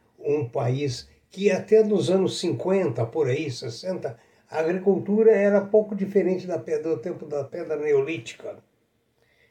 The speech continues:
Era um pouco de gado zebu, era um pouco de café, mas tudo de uma forma muito primária, tudo de uma forma muito rudimentar. Esses imigrantes trouxeram a tecnologia, a vontade de criar,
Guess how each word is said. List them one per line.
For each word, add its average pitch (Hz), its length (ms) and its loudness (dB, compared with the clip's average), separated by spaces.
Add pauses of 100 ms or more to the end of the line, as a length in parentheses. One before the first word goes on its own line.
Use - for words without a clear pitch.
Era 170 160 -4
um 139 80 0
pouco 135 240 -2
de 147 100 -2
gado 139 320 -4
zebu, 156 560 0 (460)
era 151 160 2
um 131 80 -2
pouco 123 240 2
de 147 100 -2
café, 208 580 0 (340)
mas 202 240 -6
tudo 247 180 -10
de 233 100 -4
uma 233 180 2
forma 202 360 4
muito 226 520 2
primária, 190 800 2 (720)
tudo 196 180 -2
de 196 80 -6
uma 180 220 -2
forma 160 280 2
muito 180 200 -4
rudimentar. 139 680 -4 (220)
Esses 233 380 0
imigrantes 196 680 2
trouxeram 190 800 -2 (560)
a 131 140 -8
tecnologia, 175 1080 2 (240)
a - 120 -8
vontade 196 640 4
de 131 100 -2
criar, 147 560 2